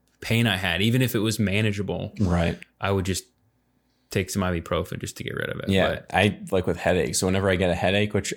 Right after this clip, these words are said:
Speaker 2: I never got 'em, like, super often, like, maybe once a month, I would just, you know, headache, okay, go pop three to four
Speaker 1: Mm-hmm.
Speaker 2: ibuprofen.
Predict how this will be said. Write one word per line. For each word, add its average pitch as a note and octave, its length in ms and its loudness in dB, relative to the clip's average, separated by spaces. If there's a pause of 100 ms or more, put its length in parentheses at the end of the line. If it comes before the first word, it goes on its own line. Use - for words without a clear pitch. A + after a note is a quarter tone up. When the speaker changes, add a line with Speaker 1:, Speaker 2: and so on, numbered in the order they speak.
Speaker 2:
I A2 80 2
never G#2 240 2
got - 160 2
'em, - 80 2
like, F2 160 0
super B2+ 340 0
often, A2+ 640 0
like, F#2+ 160 0
maybe G2 220 2
once F#2+ 240 0
a G2 60 2
month, F#2 380 2
I G2 100 0
would G2+ 120 0
just, G2 240 -2 (460)
you G#2 140 2
know, F2+ 180 0 (160)
headache, A2 380 0
okay, F#2+ 360 0
go F2+ 140 2
pop F2 320 -2
three F2+ 140 2
to E2+ 60 -2
four D#2 380 0 (160)
Speaker 1:
Mm-hmm. F#2+ 240 -12
Speaker 2:
ibuprofen. E2 640 0